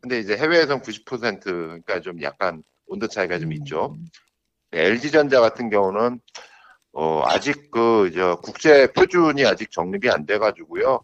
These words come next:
Speaker 1: 표준화 작업을 진행하고 이-, 있는데, 어, 어, 우리도 관심을 갖고 있습니다. 뭐, 이-, 이런 정도의 어떤 의사 표현들. 그래서 이제 한 소비자 단체에서 막 공개 질의를 했나 봐요. 우리나라 주요 가전제품 업체 열여섯 곳에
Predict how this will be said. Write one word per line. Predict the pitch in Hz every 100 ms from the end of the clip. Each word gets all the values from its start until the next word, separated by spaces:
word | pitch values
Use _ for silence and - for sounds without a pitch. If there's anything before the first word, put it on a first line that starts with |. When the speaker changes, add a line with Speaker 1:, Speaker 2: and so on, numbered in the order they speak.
| -
Speaker 1:
표준화 | 147 147 135
작업을 | 117 95 98
진행하고 | - 85 87 82 80 104
이-, | 90 -
있는데, | 92 87 90 87 90 113
어, | - 101 107 _ _ _
어, | 98 107 117 117
우리도 | 87 107 123 147 170 147
관심을 | 110 110 120 151
갖고 | 127 147
있습니다. | 135 143 135 113
뭐, | 90
이-, | 90
이런 | 107 135 165 175
정도의 | 135 104 90
어떤 | 73 - 78
의사 | 80 85 -
표현들. | 98 80 67 87 - _ _ _ _ _ _ - - - - - - _ _
그래서 | 104 117 110 110
이제 | 90 92
한 | 135 143
소비자 | 185 170 170
단체에서 | 151 131 - 110 104
막 | 123 123
공개 | - 135 156
질의를 | 113 110 131
했나 | 156 175 160
봐요. | 90 98 95
우리나라 | 82 104 95 92
주요 | - 101 95
가전제품 | 80 82 92 87 - 92 82
업체 | 71 - - 78 71
열여섯 | 82 95 98 -
곳에 | 82 78 78